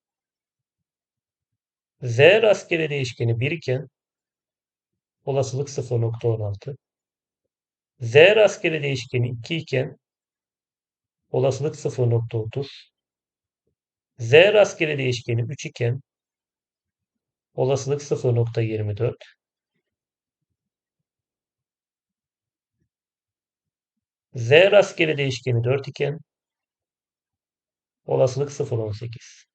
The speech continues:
Sıfır diğer durumlarda. Ve böylece A şıkkının bize sorduğu şeyi bulmuş olduk. Moment üreten fonksiyonları kullanarak Z'nin olasılık kütle fonksiyonunu bulduk.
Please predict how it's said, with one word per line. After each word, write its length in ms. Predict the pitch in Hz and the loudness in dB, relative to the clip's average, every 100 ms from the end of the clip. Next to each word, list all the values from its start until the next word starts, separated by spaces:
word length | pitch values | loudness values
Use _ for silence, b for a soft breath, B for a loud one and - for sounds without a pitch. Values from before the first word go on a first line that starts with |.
| _ _ _ _ _ _ _ _ _ _ _ _ _ _ _ | _ _ _ _ _ _ _ _ _ _ _ _ _ _ _
Sıfır 720 | - - 202 220 220 214 - _ _ - | -12 -6 -2 4 2 2 -10 _ _ -8
diğer 320 | 131 120 110 | -2 0 0
durumlarda. 520 | 110 107 107 104 104 _ _ _ _ _ _ _ _ _ _ _ _ _ _ - | -2 -4 -4 -6 -8 _ _ _ _ _ _ _ _ _ _ _ _ _ _ -4
Ve 180 | 139 135 | -2 2
böylece 640 | 196 214 185 160 196 214 - - | 0 2 0 0 -2 -4 -14 0
A 180 | 147 | 4
şıkkının 460 | 151 143 - 131 123 | 4 0 -4 -2 0
bize 180 | 123 131 | 0 -2
sorduğu 400 | 127 120 117 123 | -2 -2 0 -2
şeyi 360 | 123 123 170 - - | -2 -2 -4 -8 -10
bulmuş 360 | 113 117 117 113 | -4 -2 -2 -4
olduk. 200 | 107 - _ _ _ _ _ _ _ _ _ - | -8 -12 _ _ _ _ _ _ _ _ _ 4
Moment 400 | 147 156 165 151 | 6 8 6 4
üreten 380 | 135 123 127 | 0 2 0
fonksiyonları 600 | 117 117 117 117 113 110 107 | 2 -2 -2 -2 -2 -4 -6
kullanarak 540 | - 120 135 165 196 | -2 2 6 8 6
Z'nin 440 | 190 139 143 147 190 | 4 4 6 6 0
olasılık 440 | 156 139 160 170 | 0 -2 -2 -6
kütle 280 | - - 156 | -8 -2 -2
fonksiyonunu 580 | 123 120 117 113 110 104 | 0 -4 -4 -8 -8 -10
bulduk. 240 | 110 110 | -10 -14